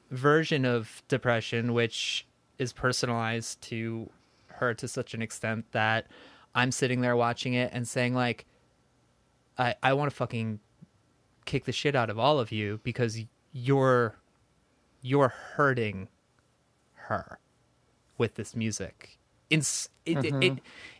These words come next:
Speaker 1: in ways that, um, you know, I, I don't wanna go into, like,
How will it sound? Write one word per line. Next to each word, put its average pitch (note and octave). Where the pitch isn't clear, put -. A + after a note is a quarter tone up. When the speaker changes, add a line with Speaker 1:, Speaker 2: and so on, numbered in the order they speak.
Speaker 1:
in F3+
ways F#3+
that, D3+
um, A2
you C#3
know, G#2+
I, C3
I C3
don't C3+
wanna B2
go C3
into, B2
like, A#2